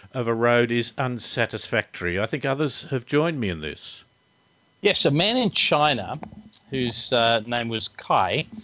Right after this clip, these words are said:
Speaker 2: C A I, he got, uh, a fine for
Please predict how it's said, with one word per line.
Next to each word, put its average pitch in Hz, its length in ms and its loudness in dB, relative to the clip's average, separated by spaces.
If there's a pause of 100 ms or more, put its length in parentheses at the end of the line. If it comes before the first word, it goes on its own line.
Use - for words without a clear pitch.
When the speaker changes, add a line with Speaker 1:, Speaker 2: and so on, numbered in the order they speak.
(400)
Speaker 2:
C 110 380 -2
A 98 180 -2 (140)
I, 98 360 -2
he 147 140 0
got, 170 380 0
uh, 135 280 6
a 127 100 -2
fine 147 680 0 (200)
for 131 340 2